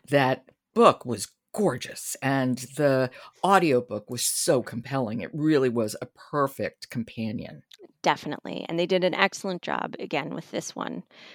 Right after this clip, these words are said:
Speaker 2: So here, as you can tell from the title, um, it's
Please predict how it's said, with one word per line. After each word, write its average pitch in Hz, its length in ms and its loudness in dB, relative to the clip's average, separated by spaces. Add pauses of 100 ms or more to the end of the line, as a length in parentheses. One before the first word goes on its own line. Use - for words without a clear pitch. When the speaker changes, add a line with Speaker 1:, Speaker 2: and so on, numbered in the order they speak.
(100)
Speaker 2:
So 202 220 0
here, 240 680 2
as 196 280 2
you 185 160 -2
can 175 240 -4
tell 262 240 4
from 190 180 -4
the 160 100 -4
title, 214 600 0
um, 170 360 2
it's - 380 -6